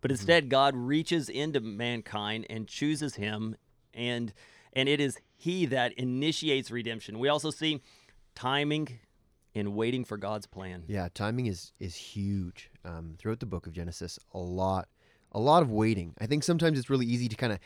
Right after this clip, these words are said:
Speaker 2: skip over this idea that, like, like, sometimes ten, twenty years have passed, um, 'cause we just kinda read that in a sentence, but, I mean, that's a, that's a long time. That's a long time to be waiting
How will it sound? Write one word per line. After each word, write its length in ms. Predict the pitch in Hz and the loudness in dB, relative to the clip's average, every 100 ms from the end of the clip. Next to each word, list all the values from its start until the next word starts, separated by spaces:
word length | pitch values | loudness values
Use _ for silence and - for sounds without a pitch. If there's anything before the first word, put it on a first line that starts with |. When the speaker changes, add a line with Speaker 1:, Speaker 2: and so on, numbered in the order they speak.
| - - | -14 -16
Speaker 2:
skip 300 | - 143 113 | -2 0 2
over 220 | 113 131 | 2 4
this 160 | 127 | 4
idea 400 | 127 110 104 117 | 4 2 2 0
that, 140 | 117 98 | 0 -2
like, 220 | 98 - _ _ _ _ _ | -4 -6 _ _ _ _ _
like, 160 | - 95 _ _ | -6 -6 _ _
sometimes 320 | - 120 104 | -8 -4 -4
ten, 380 | - - 107 110 | -4 -2 0 0
twenty 520 | 104 107 104 107 104 - | -2 -4 -2 -2 -2 -4
years 320 | 104 104 117 | -2 0 0
have 140 | 107 - | -2 -2
passed, 540 | 87 95 175 - - _ _ _ _ - | -4 -4 -8 -12 -20 _ _ _ _ -6
um, 140 | 104 | -6
'cause 120 | 98 | -4
we 80 | 117 | -2
just 160 | 123 - | -2 0
kinda 140 | 117 | 0
read 220 | 98 120 | 0 0
that 120 | 113 107 | 2 0
in 80 | |
a 60 | 95 | -2
sentence, 500 | - 123 123 104 90 | -4 -2 -2 -2 -6
but, 180 | - 101 | -6 -6
I 60 | 110 | -2
mean, 120 | 110 | 0
that's 180 | 131 - | 0 0
a, 80 | - | -2
that's 160 | 135 156 | -2 -2
a 40 | |
long 260 | 127 104 95 | -2 -2 -4
time. 320 | - 90 71 - | -6 -6 -8 -14
That's 120 | - | -2
a 40 | 135 | 2
long 240 | 131 127 | 4 2
time 300 | 120 120 120 | 2 0 0
to 60 | 107 | -2
be 80 | 98 | -2
waiting 540 | 101 107 110 95 | 0 2 2 0